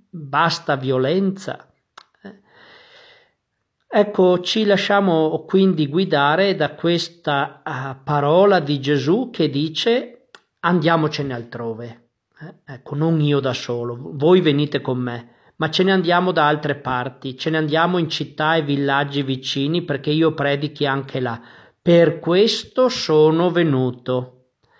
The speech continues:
Ecco, vediamo quindi che Gesù sottolinea e cerca di far capire agli apostoli, ma anche a noi,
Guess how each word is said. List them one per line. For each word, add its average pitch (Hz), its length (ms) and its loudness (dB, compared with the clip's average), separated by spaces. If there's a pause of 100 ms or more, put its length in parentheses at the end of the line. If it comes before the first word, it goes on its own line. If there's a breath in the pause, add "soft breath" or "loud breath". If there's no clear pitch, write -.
(420 soft breath)
Ecco, 160 200 -12
vediamo 180 540 0
quindi 180 300 -2
che 151 140 -2
Gesù 151 300 2
sottolinea 147 800 0
e 131 100 -4
cerca 165 300 0
di 139 100 -2
far 147 220 -2
capire 156 380 0
agli 135 140 0
apostoli, 127 680 -4
ma 135 180 2
anche 165 300 0
a - 20 -2
noi, 120 560 -8